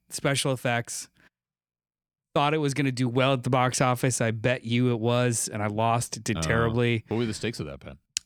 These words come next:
Speaker 1: Twenty bucks, I think. So I'll,
Speaker 2: Okay.
Speaker 1: I'll hook you up eventually.
Speaker 2: Wait, but it's, like, over a year, right? Something happens over the course of a year, I think.
Speaker 1: Uh, no, I just, I think I said the, uh, domestic box office would be over a hundred million.
Speaker 2: Oh.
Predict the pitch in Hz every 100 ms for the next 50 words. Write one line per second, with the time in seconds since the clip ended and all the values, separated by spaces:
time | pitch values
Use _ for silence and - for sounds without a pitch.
0 | - - 147 120 110 113 - 110 104 -
1 | 110 104 73 - - 117 120 110 107 95
2 | 92 - 139 139 151 143 151 - 135 143
3 | 135 92 80 147 67 64 76 127 143 _
4 | - 117 123 117 113 127 110 92 73 -
5 | 110 104 98 78 85 101 - - - -
6 | - - 147 147 165 190 202 196 196 185
7 | - 185 - 196 175 180 156 151 135 131
8 | 131 131 127 - 123 120 113 123 117 123
9 | 113 117 113 113 110 107 113 107 107 107
10 | 110 107